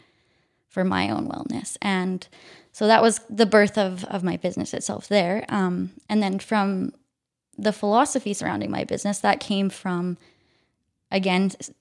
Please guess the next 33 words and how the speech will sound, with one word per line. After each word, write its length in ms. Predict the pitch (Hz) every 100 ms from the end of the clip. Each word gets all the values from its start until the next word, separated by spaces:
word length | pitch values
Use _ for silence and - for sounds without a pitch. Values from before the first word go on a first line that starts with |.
| _ 208
understanding 560 | 208 190 196 190 190
that 180 | 165 -
external 380 | - - 190 180
pursuit 380 | - - 185 -
was 220 | 185 170
not 220 | 160 -
working 300 | - - 90
for 160 | - -
me. 160 | 190
And 100 | 180
in 60 | 160
fact, 340 | - 165 -
it 100 | 160
was, 400 | - 165 180 - - _ _ _ _ _ _ _
it 80 | 208
was 180 | 208 202
kind 240 | 240 214
of, 280 | 196 175 - _ _ _ _ - - _
um, 560 | 208 185 185 165 165 165 - - - - -
a 40 |
precursor 580 | - 311 311 214 185 175
to 120 | 175 175
some 180 | 185
of 120 | 190 180
my 280 | 160 180 - - _
quote 160 | 196
unquote 240 | 175 - 101
addictive 340 | - - -
tendencies 480 | 180 101 - 208 190
as 120 | -
well. 200 | - -
So, 300 | - 190 190 - - - _ - - _ -
um, 320 | 202 185 175